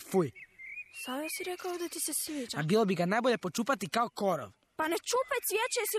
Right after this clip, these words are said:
Speaker 2: li bolestan?
Speaker 1: Molim, ja sam bolestan. To je uvreda, znaš?
Speaker 2: Oprosti, Kaj. I, i razvedri se, molim te.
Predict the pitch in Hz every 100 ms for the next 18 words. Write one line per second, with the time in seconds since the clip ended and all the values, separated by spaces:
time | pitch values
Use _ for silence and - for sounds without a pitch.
0 | 339 302 427 415 302 - 214 294 240 -
1 | _ _ 175 214 277 - 208 202 175 -
2 | 143 123 _ _ _ - 247 285 302 240
3 | 180 156 247 277 - - - - - -
4 | - - - - - - - 269 285 277
5 | 269 - 226 - 214 240 _ _ _ _
6 | _ _ _ _ - - - _ _ 311
7 | 311 311 320 359 381 294 262 277 294 339
8 | 302 240 -